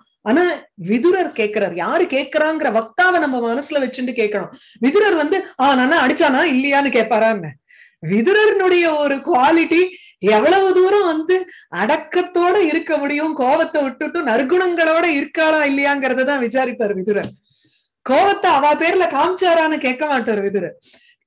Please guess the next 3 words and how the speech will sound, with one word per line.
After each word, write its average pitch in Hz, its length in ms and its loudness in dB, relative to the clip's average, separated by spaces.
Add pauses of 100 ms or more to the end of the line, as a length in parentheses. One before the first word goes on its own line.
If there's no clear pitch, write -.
(120)
கிருதாகேஷு, 269 1080 -2 (220)
பாபம் 320 540 -2
செய்தவர்களான, 254 1080 -2